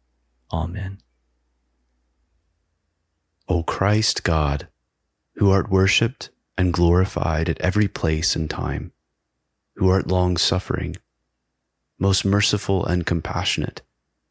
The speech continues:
who lovest the righteous and art merciful to sinners, who callest all to salvation with the promise of good things to come. Receive, Lord,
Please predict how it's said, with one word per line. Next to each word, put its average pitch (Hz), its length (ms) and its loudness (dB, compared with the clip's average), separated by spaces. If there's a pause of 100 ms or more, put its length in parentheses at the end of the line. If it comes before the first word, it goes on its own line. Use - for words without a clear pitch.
(640)
who 98 100 2
lovest 98 460 2
the 85 100 0
righteous 92 760 0 (320)
and 95 80 0
art 87 140 2
merciful 87 520 0
to - 120 -4
sinners, - 640 -4 (960)
who 92 100 -4
callest 101 480 0
all 95 260 0
to - 140 -4
salvation 92 800 0 (260)
with 90 140 -4
the 92 100 -2
promise 104 540 -2
of 85 180 -4
good 85 220 0
things 80 380 -2
to - 100 -4
come. 73 420 -4 (1200)
Receive, 104 600 0
Lord, 76 380 -4